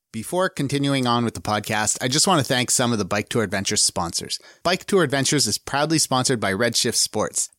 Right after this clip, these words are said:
Founded in two thousand thirteen by a team of mechanical engineers who happen to be avid cyclists, they've been focused on creating components that make a meaningful difference to the riding experience,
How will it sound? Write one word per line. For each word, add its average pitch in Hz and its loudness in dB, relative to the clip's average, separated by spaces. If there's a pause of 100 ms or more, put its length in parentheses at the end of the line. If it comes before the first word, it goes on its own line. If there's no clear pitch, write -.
Founded 180 4
in 139 2
two 165 0
thousand 143 0
thirteen 131 2
by 104 0
a 101 -2
team 135 0
of 113 -2
mechanical 131 -2
engineers 120 0
who 110 -4
happen 127 -4
to 120 -2
be 110 -2 (100)
avid 127 -2
cyclists, 113 0
they've 160 2
been 170 2
focused 151 0
on 120 2
creating 123 0
components 143 0
that - 0
make 120 0
a 110 0
meaningful 131 0
difference 113 0
to 113 -4
the 104 0
riding 113 0
experience, 95 -4